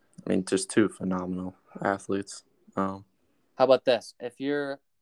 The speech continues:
Speaker 2: that, that's kinda like hypothetical in college. How about you're the, an N B A team with the first pick in the draft? Who, then who are you taking? Does it
Speaker 1: Um,
Speaker 2: change?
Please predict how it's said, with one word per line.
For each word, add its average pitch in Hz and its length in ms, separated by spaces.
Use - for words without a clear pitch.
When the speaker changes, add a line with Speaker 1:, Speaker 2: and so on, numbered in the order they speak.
Speaker 2:
that, 135 180
that's 135 260
kinda 135 200
like 120 200
hypothetical 110 520
in 101 60
college. 98 400
How 131 140
about 135 200
you're 123 520
the, 107 240
an 110 140
N 113 120
B 113 120
A 110 80
team 107 220
with 104 120
the 101 80
first - 300
pick 104 160
in 98 60
the 95 80
draft? - 480
Who, 117 140
then 117 260
who 107 100
are 104 40
you 101 100
taking? - 400
Does 92 400
it 104 40
Speaker 1:
Um, 90 60
Speaker 2:
change? 110 400